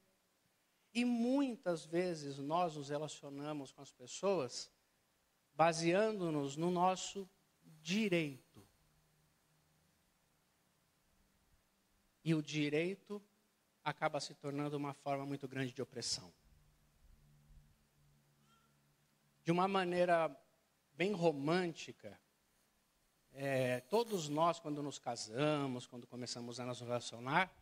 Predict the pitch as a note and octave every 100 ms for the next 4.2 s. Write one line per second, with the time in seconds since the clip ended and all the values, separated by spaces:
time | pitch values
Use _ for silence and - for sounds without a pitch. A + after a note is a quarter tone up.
0 | - _ _ _ D3 D3+ E3 - E3+ E3
1 | D#3+ E3 D3+ D#3+ D#3 D3+ - D#3 D#3 E3+
2 | F#3 - _ _ - D#3 D#3+ D#3 D#3+ D#3
3 | D#3 E3 D#3+ D#3 D3+ D3+ D3+ E3 D3 C3
4 | - -